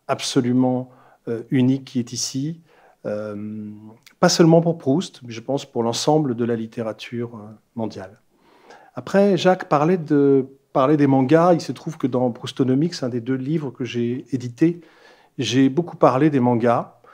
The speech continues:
qui est un univers que je surveille depuis très longtemps, puisque, euh, autrefois j'ai édité un dictionnaire du manga, et puis j'ai aussi édité chez Assimil le japonais du manga, qui est une sorte de, d'histoire de l'édition japonaise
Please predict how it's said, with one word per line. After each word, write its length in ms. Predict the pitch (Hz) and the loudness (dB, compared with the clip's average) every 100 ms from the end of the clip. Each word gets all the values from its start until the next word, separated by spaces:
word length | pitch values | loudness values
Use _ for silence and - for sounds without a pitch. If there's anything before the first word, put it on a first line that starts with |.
| _ - | _ -20
qui 100 | - | -8
est 80 | 123 | -2
un 100 | 123 | 0
univers 380 | 131 131 165 | 2 2 0
que 120 | 165 117 | 0 -4
je 100 | 120 | -6
surveille 420 | - 117 123 139 | -4 -4 -2 -2
depuis 260 | 117 - | -4 -12
très 180 | - 135 | -8 -4
longtemps, 320 | 123 120 185 | -2 -2 -4
puisque, 260 | 156 - - | -4 -8 -4
euh, 140 | 123 123 - _ _ _ 175 | -4 -6 -16 _ _ _ -10
autrefois 600 | 123 151 - 123 160 151 | -8 -6 -8 -4 2 2
j'ai 220 | 120 123 | 2 0
édité 300 | 123 127 143 | -2 -4 -2
un 100 | 123 | -2
dictionnaire 500 | 120 - 139 131 139 | -4 -4 -2 0 0
du 100 | 113 | 0
manga, 600 | 113 117 123 139 190 - _ _ _ _ _ | -2 0 0 0 -2 -10 _ _ _ _ _
et 80 | - | -8
puis 240 | - - | -6 -6
j'ai 440 | 151 139 135 139 151 151 | -2 2 4 2 0 -4
aussi 280 | 147 - | -4 -2
édité 300 | 143 131 160 | -2 0 -2
chez 160 | 151 139 | 0 0
Assimil 560 | 135 - 143 156 160 147 | -2 -2 0 0 0 -2
le 140 | 139 | -2
japonais 460 | 131 160 160 156 143 | 0 0 2 2 2
du 100 | 131 | 2
manga, 380 | 127 113 110 113 | -2 -2 -6 -10
qui 120 | 113 | -18
est 140 | - | -10
une 80 | 120 | -10
sorte 340 | - 127 110 | -6 -8 -8
de, 120 | 107 127 | -8 -8
d'histoire 800 | 135 - - - 135 139 147 117 | -10 -14 -14 -6 0 2 2 0
de 100 | 117 | -4
l'édition 640 | 120 131 - - 139 139 | -2 -4 -6 -8 -4 -4
japonaise 760 | 123 120 117 110 123 123 117 | -4 -4 -6 -6 -6 -8 -12